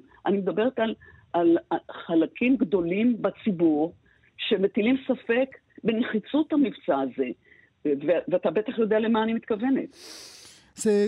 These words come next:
Speaker 2: קצת, אה, קצת מלחיץ אותי מה שאת אומרת, הפרופסור שלו, כי את אומרת לי, "אנחנו קודם צריכים לעשות שלום בתוכנו", זו לא סתם סיסמה של בנק הפועלים.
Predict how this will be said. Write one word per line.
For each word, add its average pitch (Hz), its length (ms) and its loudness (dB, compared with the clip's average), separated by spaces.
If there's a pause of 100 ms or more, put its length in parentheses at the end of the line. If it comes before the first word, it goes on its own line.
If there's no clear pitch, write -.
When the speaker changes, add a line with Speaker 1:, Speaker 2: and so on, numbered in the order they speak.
Speaker 2:
קצת, - 320 -4
אה, 302 160 -2
קצת - 220 -8
מלחיץ 269 440 -6
אותי 285 180 -4
מה 202 160 -2
שאת - 240 -4
אומרת, 180 480 -4
הפרופסור 175 680 -6
שלו, 165 280 0 (200)
כי 185 120 0
את - 120 -6
אומרת 240 420 -4
לי, 240 120 -6
"אנחנו 202 280 -8
קודם 214 320 -4
צריכים 220 440 -6
לעשות 208 400 -4
שלום 190 460 -4
בתוכנו", 190 640 -2
זו 156 120 -2
לא 190 120 0
סתם 190 360 -2
סיסמה 170 460 -2
של - 140 -6
בנק 147 320 -4
הפועלים. 131 520 -4